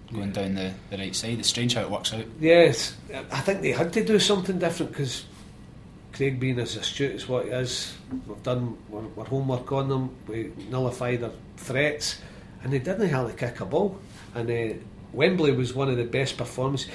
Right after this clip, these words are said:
Speaker 2: We actually were enjoying Wembley, 'cause we got the goal, 'cause we always said was, "Look, we, we played well first leg, get the first goal, that's what we're playing for.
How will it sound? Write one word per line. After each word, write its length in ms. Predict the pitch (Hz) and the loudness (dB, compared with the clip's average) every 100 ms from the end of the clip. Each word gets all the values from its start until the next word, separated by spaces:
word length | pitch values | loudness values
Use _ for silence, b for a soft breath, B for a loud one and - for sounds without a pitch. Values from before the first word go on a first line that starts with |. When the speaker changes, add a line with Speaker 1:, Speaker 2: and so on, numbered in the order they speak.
| B | B
Speaker 2:
We 100 | 139 180 | 2 4
actually 340 | 180 - 143 | 4 4 4
were 120 | 131 | 6
enjoying 420 | 127 127 131 143 147 | 4 4 4 4 4
Wembley, 340 | 156 143 123 B B - | 0 0 -2 B B -2
'cause 160 | 135 | 0
we 80 | 135 | 0
got 260 | 127 175 175 | 4 4 4
the 40 | |
goal, 380 | 123 135 147 147 - | 4 6 4 2 -4
'cause 160 | 131 | -2
we 80 | 120 | 6
always 300 | 160 185 156 | 6 8 4
said 220 | 151 139 127 | 6 4 4
was, 220 | 120 - B B B - | 0 -2 B B B 2
"Look, 280 | 139 139 147 | 2 2 0
we, 180 | 151 147 | 2 2
we 280 | 147 143 | 2 0
played 240 | 135 143 120 | 2 2 4
well 140 | 131 | 2
first 300 | 123 131 - | 2 -2 -2
leg, 260 | 127 120 - | -2 -2 0
get 220 | 156 165 | 2 2
the 40 | 139 | 0
first 320 | 139 127 - | -2 -2 0
goal, 140 | 120 | 0
that's 240 | 120 151 - | 2 0 0
what 100 | 139 | -4
we're 60 | - | 0
playing 200 | 139 131 | 0 0
for. 220 | 131 | -2